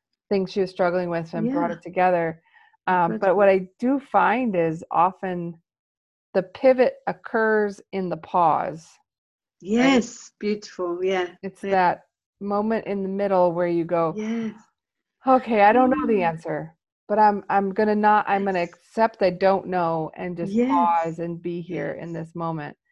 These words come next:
Speaker 2: Beautiful.
Speaker 1: And
Speaker 2: Yes.
Speaker 1: so, that's what you said, right? Your client,
Speaker 2: That's
Speaker 1: it was
Speaker 2: it.
Speaker 1: in that break, in that space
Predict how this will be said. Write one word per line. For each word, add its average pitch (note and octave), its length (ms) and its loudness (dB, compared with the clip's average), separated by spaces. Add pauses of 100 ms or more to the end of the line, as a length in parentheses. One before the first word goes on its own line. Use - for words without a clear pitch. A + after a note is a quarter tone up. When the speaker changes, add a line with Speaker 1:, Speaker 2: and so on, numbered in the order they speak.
(120)
Speaker 2:
Beautiful. G3+ 360 -8
Speaker 1:
And E3 320 -4
Speaker 2:
Yes. F3+ 240 -10 (140)
Speaker 1:
so, G3+ 260 2
that's G3+ 180 -4
what G#3 120 -12
you G#3 80 -8
said, G3 340 0
right? E3+ 220 -4
Your F#3 340 0
client, G3 540 -4 (540)
Speaker 2:
That's - 260 -14
Speaker 1:
it F#3+ 60 -4
was F#3+ 160 -2
Speaker 2:
it. G#3+ 80 0
Speaker 1:
in G#3+ 120 0
that F#3 280 0
break, G3+ 380 -2
in E3+ 100 -6
that D#3+ 220 -8
space E3+ 580 -6